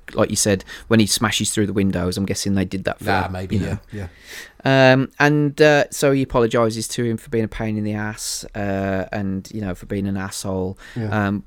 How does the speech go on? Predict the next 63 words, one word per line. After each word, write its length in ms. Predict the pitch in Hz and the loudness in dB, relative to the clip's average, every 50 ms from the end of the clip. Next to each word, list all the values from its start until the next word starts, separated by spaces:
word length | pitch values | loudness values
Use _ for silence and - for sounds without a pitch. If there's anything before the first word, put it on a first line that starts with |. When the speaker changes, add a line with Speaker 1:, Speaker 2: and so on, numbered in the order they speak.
| - - | -10 -4
Speaker 1:
you 80 | - 120 | -2 0
know, 140 | 104 92 95 | 2 2 0
and, 120 | 107 - | 0 0
and 320 | - 165 185 202 - 208 214 | 2 2 2 2 0 0 0
at 120 | 202 - - | -2 -2 0
this 120 | 175 180 - | -2 -2 -2
point, 280 | - - 123 113 - 123 | 0 -2 -2 0 0 0
you 80 | 117 | 0
know, 80 | 104 101 | 0 0
they 80 | 110 | -2
actually 300 | 110 104 - - - 110 | -2 -4 -4 -6 -4 -2
like 360 | 107 104 101 98 98 - - 101 | -2 -2 -2 -2 -4 -6 -6 -8
each 260 | 98 - - - - | -8 -8 -8 -6 -6
other 200 | 101 95 98 - | -4 -4 -2 -2
Speaker 2:
Yeah. 80 | - 139 | -2 -2
Speaker 1:
properly. 360 | 110 - - - - 98 95 | -4 -6 -8 -8 -6 -4 -2
Speaker 2:
Well, 80 | - 170 | -2 -2
Speaker 1:
You 100 | 113 104 | -2 2
know 60 | - | 4
Speaker 2:
he 60 | - 175 | 4 6
Speaker 1:
what 60 | 156 | 6
I 40 | 156 | 4
Speaker 2:
asks 220 | - 92 90 87 | 0 0 -2 -2
Speaker 1:
mean? 80 | 147 147 | -2 -2
Speaker 2:
him, 60 | 143 | 0
he 0 | |
goes, 220 | 139 135 131 127 | 0 0 0 0
"Well, 140 | 123 127 127 | 0 0 0
still 220 | 127 - - 135 127 | -2 0 0 0 -2
on 100 | 120 123 | -2 -4
pot 220 | - - 135 - | -6 -6 -6 -6
and 80 | 123 - | -6 -6
pa-, 140 | - 135 131 | -6 -6 -6
you 80 | 135 117 | -6 -6
know, 120 | 107 104 - - - - - - - | -8 -8 -10 -12 -18 -20 -20 -18 -6
does 60 | - 120 | 0 4
that 140 | 135 135 135 | 4 4 6
mean 80 | 123 | 4
I 40 | 123 | 4
don't 100 | 110 107 - | 4 2 2
have 80 | - | 0
to 60 | - | -2
do 80 | 117 113 | -6 -4
pots 240 | - - 123 120 - | -2 -4 -6 -6 -6
and 100 | 117 - | -10 -6
pans 260 | - 127 123 110 101 | -2 0 0 0 -2
anymore?" 360 | 104 95 92 90 90 90 85 - _ _ - - - - - - _ _ _ | -4 -6 -6 -8 -8 -10 -12 -14 _ _ -20 -20 -20 -20 -20 -20 _ _ _
And 120 | - 90 85 | -16 -10 -6
Dee's 280 | 110 107 104 95 87 104 | -4 -2 -2 -2 -4 -4
like, 240 | 101 101 92 - | -4 -4 -4 -4
"Oh, 300 | 101 98 95 87 82 87 - - | -6 -8 -6 -6 -8 -8 -8 -6
hell 200 | 120 110 98 90 | -6 -6 -6 -6
no, 340 | 87 85 85 82 82 76 - _ _ _ - | -8 -8 -8 -10 -12 -14 -16 _ _ _ -16
you're 120 | 95 95 | -14 -12
still 280 | - - - 104 95 90 | -12 -10 -8 -8 -8 -8
doing 280 | 92 92 90 90 85 | -8 -6 -6 -6 -8
that." 180 | 82 82 87 - _ _ _ _ _ _ _ _ _ | -8 -10 -10 -12 _ _ _ _ _ _ _ _ _
Speaker 1:
Yeah. 260 | - 117 113 101 98 95 - - - - - | -4 -2 -2 -2 -2 -6 -10 -16 -12 -4 0
Speaker 2:
"But 160 | 143 - 170 | 0 0 2
you 100 | 147 135 | 2 4
Speaker 1:
Uh, 60 | 120 | 6
Speaker 2:
might 260 | 120 127 123 123 107 95 | 6 6 6 4 2 0
graduate." 720 | 107 107 107 104 90 87 95 98 92 92 87 90 - | -2 -2 -2 -2 -4 -4 -6 -6 -6 -6 -6 -8 -10